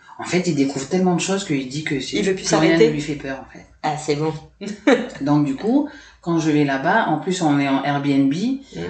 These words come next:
Speaker 1: Donc, à chaque fois, on va chez la même famille parce que finalement, on est devenu famille d'adoption avec, euh, les, le couple là, et ses enfants. Et du coup, ben, la maman, là, elle est professeure d'art plastique.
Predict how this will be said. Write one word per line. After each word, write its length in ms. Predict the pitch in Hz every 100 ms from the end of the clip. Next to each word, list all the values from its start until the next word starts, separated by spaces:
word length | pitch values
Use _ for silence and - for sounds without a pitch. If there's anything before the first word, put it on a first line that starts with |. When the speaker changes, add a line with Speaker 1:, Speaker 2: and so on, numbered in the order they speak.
| - - 143
Speaker 1:
Donc, 180 | 151
à 60 | 147
chaque 200 | 147 135
fois, 140 | 190
on 40 | 202
va 80 | 185
chez 160 | 180
la 80 | 156
même 180 | 165 175
famille 320 | 175 170 175
parce 160 | 165 143
que 80 | 127
finalement, 400 | 131 123 123 156
on 40 | 170
est 60 |
devenu 580 | 139 127 127 135 151 143
famille 280 | 143 131 131
d'adoption 540 | 131 127 120 - 165
avec, 340 | 151 135 123 127
euh, 20 | 120 117 117 - 123
les, 160 | 113
le 120 | 123
couple 280 | 123 - -
là, 60 | 151
et 20 |
ses 180 | 143 117
enfants. 400 | 104 - 185 - _ _ - - - - _ -
Et 100 | 139
du 180 | 139 135
coup, 160 | 214
ben, 840 | 214 165 135 131 127 127 131 170 - - _ -
la 240 | 143 139
maman, 400 | 139 135 156 202
là, 120 | 208 160
elle 200 | 139 151
est 200 | 185 185
professeure 440 | - 165 160 170
d'art 160 | 165 156
plastique. 580 | 151 - - 156 -